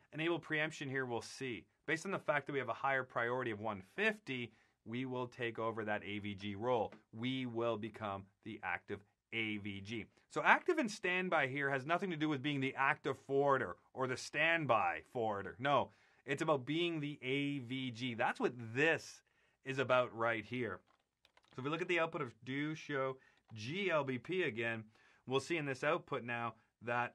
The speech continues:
since preemption is enabled, we are now the active device because our priority is one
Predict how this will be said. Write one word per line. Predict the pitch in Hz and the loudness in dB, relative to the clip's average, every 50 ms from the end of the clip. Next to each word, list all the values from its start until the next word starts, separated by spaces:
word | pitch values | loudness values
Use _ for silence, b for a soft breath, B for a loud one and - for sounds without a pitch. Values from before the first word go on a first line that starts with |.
| _ | _
since | - - 127 113 104 | -12 -10 -8 -8 -8
preemption | 110 - - 143 131 139 147 151 147 156 147 127 | -10 -10 -8 -4 -2 -2 -2 -2 -2 -4 -6 -4
is | 110 104 | -4 -2
enabled, | 107 104 110 135 175 240 269 202 139 127 117 107 104 104 - _ _ _ _ _ _ _ _ _ _ _ _ - | -2 -2 -2 0 0 -2 -2 0 0 0 2 0 0 -2 -6 _ _ _ _ _ _ _ _ _ _ _ _ -10
we | 113 127 143 147 | -6 -2 0 0
are | 139 135 | 0 2
now | 127 120 117 117 117 120 | 2 2 2 2 2 2
the | 117 123 123 104 - | 0 -2 -4 -4 0
active | 120 120 120 120 - 123 107 104 | 0 0 0 0 -2 -6 -6 -4
device | 107 104 143 165 160 127 123 123 - - | -4 0 0 2 2 2 0 -4 -8 -10
because | 135 120 - 123 131 | -10 -8 -6 -4 -2
our | 135 | -4
priority | 131 - - 135 123 127 127 123 123 123 123 | -2 -2 0 0 2 2 2 2 2 2 0
is | 120 107 | -2 -2
one | 117 117 107 107 | -4 -4 -4 -4